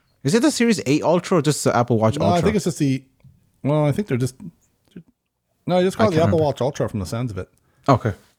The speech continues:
Speaker 1: cool.
Speaker 2: Uh, there's no, there's no, I, I'm just checking out Mobile Syrup 'cause, again, I didn't have time to actually find or research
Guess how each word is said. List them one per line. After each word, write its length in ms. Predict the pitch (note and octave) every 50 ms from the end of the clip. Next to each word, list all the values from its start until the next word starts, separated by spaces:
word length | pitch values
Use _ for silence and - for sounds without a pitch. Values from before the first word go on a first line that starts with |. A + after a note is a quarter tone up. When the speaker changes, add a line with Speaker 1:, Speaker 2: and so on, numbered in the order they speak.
| _ _ _
Speaker 1:
cool. 240 | - A#2 G2+ F#2 -
Speaker 2:
Uh, 360 | - G#2 G#2 G2+ G2+ G2+ G2+
there's 140 | G2 G#2+ A2+ B2+
no, 80 | D#3
there's 220 | D3 A2 A#2+ A#2 A#2+
no, 100 | D3 C#3+
I, 180 | B2+ A#2+ B2+ C3+ -
I'm 120 | - F3+ F3
just 160 | F3+ - -
checking 260 | - E3+ - D#3+ C#3
out 140 | C3+ C#3 C#3+ B2
Mobile 240 | B2+ B2+ B2 A#2+ A2+
Syrup 300 | - - A#2 A#2 B2 A#2+
'cause, 120 | - A2
again, 240 | A2+ G#2+ A#2 G#2+ G#2 -
I 40 | G#2
didn't 120 | A2 C3 C#3
have 120 | C#3 -
time 240 | - - A#2+ A#2 A#2+
to 140 | - - A#2+
actually 280 | G#2 G#2+ - - A#2 G2+
find 520 | - - - - F#2+ G2 G#2+ A2 A2 A#2 -
or 120 | G#2+ G2
research 540 | F#2 F#2 G#2 G#2+ - - D#3 F3 - - -